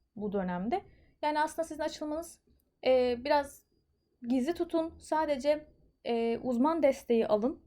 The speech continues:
bu süreçte. Bunu biraz daha vurguluyor. Yani toparlarsak evet burada yeni bir karşılaşma yaşamış olabilirsiniz ama bu karşılaşmanız biraz daha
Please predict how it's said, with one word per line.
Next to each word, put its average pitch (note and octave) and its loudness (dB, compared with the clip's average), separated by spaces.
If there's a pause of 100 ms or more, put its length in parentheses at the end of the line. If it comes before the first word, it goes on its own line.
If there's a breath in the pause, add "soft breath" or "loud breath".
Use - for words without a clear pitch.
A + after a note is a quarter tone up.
bu A3+ -4
süreçte. A3+ -2 (680)
Bunu G4+ 0
biraz G#3 2
daha F3+ 4
vurguluyor. F3+ -4 (720)
Yani E4+ 2
toparlarsak F4 2
evet C#4+ -2
burada D4+ 0 (280)
yeni E4 -2
bir D#4+ 0 (400)
karşılaşma C#4+ -2
yaşamış C#4+ -4
olabilirsiniz C#4+ -4
ama C4 -2
bu A#3+ -12
karşılaşmanız D4 -6
biraz B3+ -2
daha B3+ 0